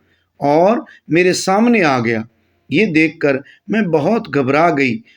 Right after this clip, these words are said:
اور میں نے گھبرا کر پوچھا کہ "آپ کون ہو؟ یہاں پر کیوں آئے ہو؟" تو آنے والے اس شخص نے فرمایا،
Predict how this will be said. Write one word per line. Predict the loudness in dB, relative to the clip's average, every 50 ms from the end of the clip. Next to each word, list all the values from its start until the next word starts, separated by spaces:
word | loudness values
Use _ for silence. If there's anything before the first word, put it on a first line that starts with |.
| _ _ _
اور | -4 -2 -2
میں | 0 0 0
نے | 0 0 0
گھبرا | -2 0 0 0 0 0
کر | 0 0 0 0
پوچھا | 0 0 0 -2 0 0 0 0 0 0 0 -2 -6 -10 -20 -20 _ -4
کہ | -2 0
"آپ | 0 0 0 0 -2
کون | -6 -6 -2 0 0 2 2 2
ہو؟ | 2 2 2 2 2 0 -2 -6 -14 -20 _ _ -10
یہاں | -6 -2 0 0 2 2 2 2
پر | 2 2 2 0 0
کیوں | -2 -4 -2 0 0 2
آئے | 2 2 2 2 2
ہو؟" | 2 2 2 2 2 0 -2 -6 -14 -20 _ _ -2
تو | 0 0 2 2 0 -2 -2
آنے | -2 0 0 2 0 2 2
والے | 2 4 4 4 2 2 2 2 0 0 -2 -6 -12 -20 _ _
اس | -2 -2 0
شخص | 0 0 0 -2 -2 -2 -4 -4
نے | -2 -2 -2 -2
فرمایا، | -2 -2 -2 0 0 0 2 2 2 2 2 2 0